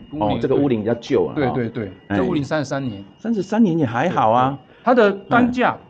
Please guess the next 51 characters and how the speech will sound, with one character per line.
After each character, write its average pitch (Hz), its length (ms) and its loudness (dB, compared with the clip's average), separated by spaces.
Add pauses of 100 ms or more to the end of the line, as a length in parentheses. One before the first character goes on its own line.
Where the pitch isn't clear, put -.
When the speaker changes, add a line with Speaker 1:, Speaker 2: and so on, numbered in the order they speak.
(120)
Speaker 1:
坪 165 180 -6
数， 202 140 -10
单 190 120 -4
价 180 140 -4
坪 131 80 -6
数 156 80 -6
听 190 260 -8
起 196 120 -8
来 117 100 -8
是 143 140 -10
还， 123 160 -4
Speaker 2:
嗯。 131 240 -6
Speaker 1:
还 127 120 -4
蛮， 127 300 -6
还 131 220 -8
蛮 131 200 -4
可 110 160 -14
卖， 110 200 -8
就 127 100 -10
是 147 100 -6
Speaker 2:
嗯。 95 140 -4 (100)
Speaker 1:
每 123 160 -10
一 165 60 -8
坪 123 160 -8
四 - 160 -16
十 - 180 -20
二 117 80 -12
万。 107 160 -14 (280)
Speaker 2:
哦， 101 120 -6
四 - 140 -4
十 - 100 -4
二 98 80 2
万。 87 160 0 (200)
Speaker 1:
对。 - 80 -14 (160)
Speaker 2:
嗯， 101 320 -2 (380)
OK， 92 300 -4
好。 87 300 -4
但 196 100 4
是 165 540 4
老 120 160 2
实 127 140 -2
说 143 260 2
啦， 101 180 -2 (360)
房 143 180 2
子 180 100 -2
便 120 320 0
宜， 110 220 -2 (260)
不 131 80 -2
代 156 160 2
表 98 200 0
哈， 85 240 -2